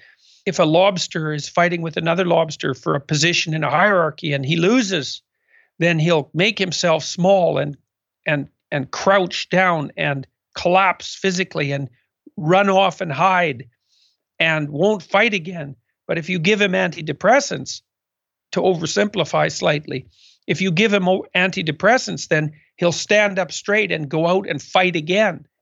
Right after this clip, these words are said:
And the reason I wrote about that is because it's, it's definitive proof, and, and not the only source, by the way,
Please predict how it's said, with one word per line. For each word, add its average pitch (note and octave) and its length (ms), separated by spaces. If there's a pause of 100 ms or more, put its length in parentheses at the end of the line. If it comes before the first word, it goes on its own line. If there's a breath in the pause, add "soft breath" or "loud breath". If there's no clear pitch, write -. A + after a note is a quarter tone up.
And F3 200
the G3+ 140
reason A3+ 280
I F3 80
wrote A3 220
about F3+ 280
that D3 180
is D3 100
because F3 420 (640)
it's, - 320 (160)
it's - 400 (280)
definitive G#3+ 840
proof, C4+ 500 (240)
and, E3+ 120
and E3+ 180
not F#3 280
the E3 100
only D#3+ 240
source, G3+ 400
by E3+ 200
the D#3 120
way, D3 240